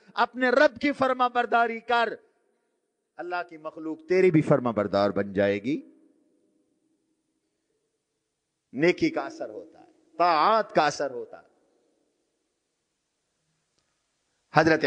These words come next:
हफ्सा रज़ी अल्लाहु अन्हा फिर हुजूर के घर में आ गई और अल्लाह के नबी अलैहि सलाम की खिदमत गुजार बन गई। इन्हीं की वजह से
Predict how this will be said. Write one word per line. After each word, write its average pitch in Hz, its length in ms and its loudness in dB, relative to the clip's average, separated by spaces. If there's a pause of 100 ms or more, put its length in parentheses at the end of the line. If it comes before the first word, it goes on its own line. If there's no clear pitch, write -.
हफ्सा 147 280 -2
रज़ी 139 240 -4
अल्लाहु 139 360 0
अन्हा 143 320 -2 (360)
फिर 156 140 0 (380)
हुजूर 135 300 2
के 117 140 -2
घर 135 240 2
में 117 140 2
आ 107 200 0
गई 90 140 -14 (2000)
और 143 140 2
अल्लाह 156 300 2
के 147 140 -4
नबी 147 260 0
अलैहि 143 220 2
सलाम 147 380 2
की 117 140 -2
खिदमत 160 420 4
गुजार 170 400 4
बन 131 220 -2
गई। 101 140 -16 (3000)
इन्हीं 190 220 -6
की 151 140 -2
वजह 175 300 2
से 131 180 -8